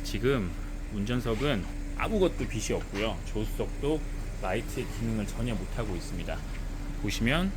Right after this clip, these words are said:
네, 빛이 없죠. 야간 운행이 아예 불가능 사-, 불가능한 상태고, 검사도 당연히 불합격을 받았어요.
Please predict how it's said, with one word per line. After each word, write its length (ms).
네, 180
빛이 400
없죠. 380
야간 240
운행이 320
아예 140
불가능 420
사-, 140
불가능한 500
상태고, 580
검사도 420
당연히 320
불합격을 540
받았어요. 580